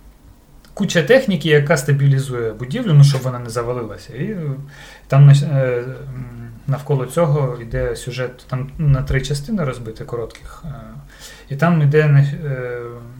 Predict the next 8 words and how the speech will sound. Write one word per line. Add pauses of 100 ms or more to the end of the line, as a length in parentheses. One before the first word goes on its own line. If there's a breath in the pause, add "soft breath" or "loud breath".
(1160)
сюжет
перший,
що (160 loud breath)
якийсь
хакер
завалює
цей
будинок.